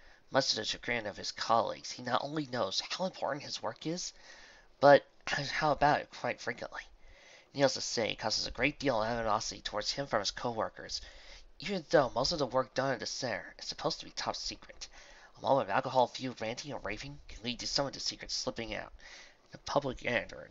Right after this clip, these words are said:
well, such rumors. Look, as long as the, this doesn't begin the slow decline towards Cybermen, I'm fine.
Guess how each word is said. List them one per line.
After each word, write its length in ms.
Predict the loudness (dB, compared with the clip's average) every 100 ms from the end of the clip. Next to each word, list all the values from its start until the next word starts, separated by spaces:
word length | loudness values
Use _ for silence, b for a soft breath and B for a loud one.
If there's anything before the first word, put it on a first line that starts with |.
| -8
well, 240 | 0 0 0
such 380 | -2 -2 -4 -8
rumors. 520 | -8 -8 -4 -2 -2 -8 -20 -20 -20 -20 -20 -20 -20 -18 -18 -18 -18 -20 -20 -20 B B B B -20 -20 -12
Look, 360 | -2 -2 -2 -12 -20 -20 -20 -20 -20 -20 -20 -20 -20 -20 2
as 380 | 6 8 6 0 -4 -8 -20 0
long 440 | 4 8 10 10
as 200 | 8 2
the, 240 | 4 6 4 2
this 220 | 0 2 6
doesn't 300 | 6 6 2
begin 440 | 4 6 4 4
the 220 | -4 -2
slow 500 | 2 2 10 12 12
decline 520 | 8 0 2 6 6
towards 360 | 4 4 4 4
Cybermen, 540 | 4 4 6 10 8 8 -4 -12 -8 -6
I'm 100 | 4
fine. 400 | 10 10 10